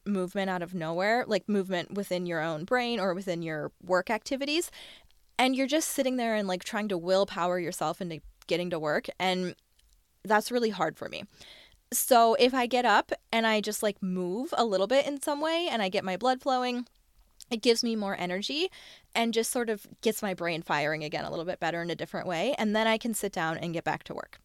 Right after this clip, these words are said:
So sometimes getting a little bit of movement in can be wonderful. And if you are sitting there, let's say that you're trying to write a post or make a creative decision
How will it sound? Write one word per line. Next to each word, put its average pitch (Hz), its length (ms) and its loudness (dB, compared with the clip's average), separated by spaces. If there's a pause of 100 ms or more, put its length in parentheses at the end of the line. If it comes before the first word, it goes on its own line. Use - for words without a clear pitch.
So 190 340 6 (680)
sometimes 370 320 -2
getting 294 200 -2
a 262 60 0
little 240 140 -2
bit 220 120 -2
of 180 80 -2
movement 196 440 -4
in 170 160 -4
can 185 160 -6
be 180 120 -6
wonderful. 160 600 -6 (400)
And 254 320 4
if 277 180 0
you 302 140 2
are 427 100 4
sitting 254 380 -2
there, 240 400 0 (240)
let's 277 200 2
say 381 140 2
that 403 100 0
you're 294 120 2
trying 226 260 -2
to 208 60 -2
write 185 180 0
a 160 60 -4
post - 580 -6
or 170 480 2 (340)
make 208 220 0
a 214 100 0
creative 185 460 -4
decision 196 560 -4